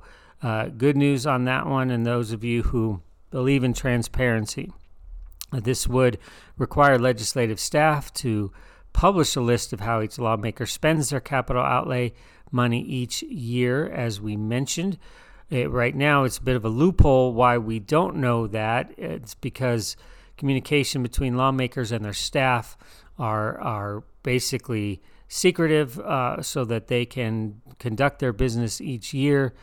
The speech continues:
in an efficient manner. And so now this capital outlay would be exempt from that. So again, that's House Bill fifty-five, something that has been pushed for at least five or six years now.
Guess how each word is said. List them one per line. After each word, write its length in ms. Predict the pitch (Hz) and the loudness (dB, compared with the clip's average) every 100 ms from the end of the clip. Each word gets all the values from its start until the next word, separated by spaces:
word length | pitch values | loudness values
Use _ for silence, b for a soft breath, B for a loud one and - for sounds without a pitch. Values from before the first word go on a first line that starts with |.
| b b b | b b b
in 200 | 165 117 | -4 -2
an 120 | 110 | -2
efficient 500 | 107 - 147 - 131 | -2 0 0 0 -6
manner. 560 | 147 127 143 139 139 131 b b b - | -6 -2 0 2 0 -2 b b b -10
And 300 | 156 117 110 | -4 -4 -4
so 180 | - 120 | -4 -2
now 240 | 117 120 | 0 0
this 180 | 110 - | 0 -4
capital 420 | - 117 120 120 | -4 -4 -2 -2
outlay 580 | - 131 196 127 113 107 b b b - | 0 0 0 -2 -4 -6 b b b -4
would 200 | 120 98 | -4 -2
be 260 | 117 - | -2 -2
exempt 480 | 123 95 110 120 123 | -4 -4 -2 0 -2
from 440 | - - 110 107 | -8 -4 -2 0
that. 440 | 107 110 113 - - b b b | 0 -2 -4 -10 -18 b b b
So 460 | - - 127 110 113 | -10 -4 -2 -2 -2
again, 340 | 107 117 104 | -2 -2 -2
that's 220 | 104 107 | -2 -4
House 200 | 117 113 | -4 -4
Bill 200 | - 120 | -4 -4
fifty-five, 840 | - 127 - 117 - 151 143 143 120 b b b | -4 -6 -6 -8 0 4 4 2 -2 b b b
something 420 | - 123 113 110 | -4 -2 0 0
that 220 | 107 113 | 0 -2
has 200 | 113 110 | -4 -4
been 200 | 101 107 | -2 0
pushed 360 | - 139 - - | 2 2 0 -8
for 420 | - 113 104 107 | -8 -2 -2 -2
at 100 | - | -4
least 320 | 123 135 - | -2 -2 -2
five 260 | - 120 110 | 0 0 0
or 60 | |
six 320 | 107 123 - 139 | -4 -8 -8 -4
years 320 | 139 151 123 | -2 -2 -2
now. 340 | 139 135 131 | 0 0 -2